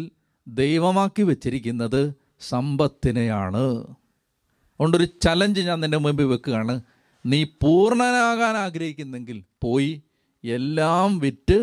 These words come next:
പാവപ്പെട്ടവന് കൊടുത്തിട്ട് തിരിച്ചു വന്ന് എന്നെ അനുഗമിക്കുക. അപ്പൊ കണ്ടോ, ഇവിടെ മൊത്തം തകർന്നു. ചീട്ടുകൊട്ടാരം പോലെ ഒരാളുടെ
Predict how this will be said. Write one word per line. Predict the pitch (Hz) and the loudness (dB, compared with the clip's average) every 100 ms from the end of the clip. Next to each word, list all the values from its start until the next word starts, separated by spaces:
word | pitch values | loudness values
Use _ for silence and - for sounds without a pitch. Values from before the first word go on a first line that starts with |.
| 226 _ _ _ | 0 _ _ _
പാവപ്പെട്ടവന് | 127 131 147 139 143 131 139 135 | 0 0 0 -2 -6 -2 -2 -2
കൊടുത്തിട്ട് | 127 131 139 135 170 147 247 262 - _ _ _ | -2 -2 -2 -2 -4 0 -2 -2 -12 _ _ _
തിരിച്ചു | 123 131 123 160 | -2 0 0 2
വന്ന് | 156 160 202 262 - _ _ - 110 | 2 2 0 0 -6 _ _ -8 -2
എന്നെ | 123 139 165 185 220 220 _ | -2 0 2 2 2 -2 _
അനുഗമിക്കുക. | 113 110 104 - - - _ _ _ _ _ _ _ _ _ _ _ _ _ _ _ _ _ _ _ _ _ _ _ _ _ _ _ _ _ _ _ _ _ | -8 -6 -6 -10 -16 -20 _ _ _ _ _ _ _ _ _ _ _ _ _ _ _ _ _ _ _ _ _ _ _ _ _ _ _ _ _ _ _ _ _
അപ്പൊ | - 127 | -4 0
കണ്ടോ, | 131 | 0
ഇവിടെ | 123 131 139 | 2 0 2
മൊത്തം | 131 131 _ - 147 | 0 -2 _ -2 -2
തകർന്നു. | 110 104 101 - - - - _ _ _ _ _ _ _ _ _ _ _ _ _ - | -2 -6 -8 -12 -20 -20 -20 _ _ _ _ _ _ _ _ _ _ _ _ _ 0
ചീട്ടുകൊട്ടാരം | 185 185 - 180 160 151 139 131 | 2 2 4 2 4 2 4 2
പോലെ | 117 110 151 180 _ _ _ _ _ _ _ | 2 2 0 -2 _ _ _ _ _ _ _
ഒരാളുടെ | 120 123 131 139 139 | 0 2 2 2 0